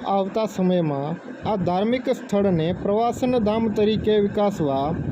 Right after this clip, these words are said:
ઉદ્યાન સહિતના આયામો નિર્માણ કરાશે. મિત્રો, અંદાજે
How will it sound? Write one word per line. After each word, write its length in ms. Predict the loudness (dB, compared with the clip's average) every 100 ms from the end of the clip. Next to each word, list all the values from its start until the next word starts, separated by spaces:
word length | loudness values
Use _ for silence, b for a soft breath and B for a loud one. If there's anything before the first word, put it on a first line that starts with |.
| -4 B B B -2
ઉદ્યાન 440 | 0 2 2 0
સહિતના 640 | 0 0 2 2 2 2 0 -2 0
આયામો 560 | 2 4 2 2 2 0 0 -4 -4 -2 0
નિર્માણ 440 | 2 4 2 2 0
કરાશે. 480 | 0 0 0 0 0 -2 -4 -4 -4 -4 -4 -4 -4 -4 -4 -4 -6 -6 -6 -8 -8 -8 -6 -2
મિત્રો, 280 | -2 0
અંદાજે 580 | -2 0 0 0 0 0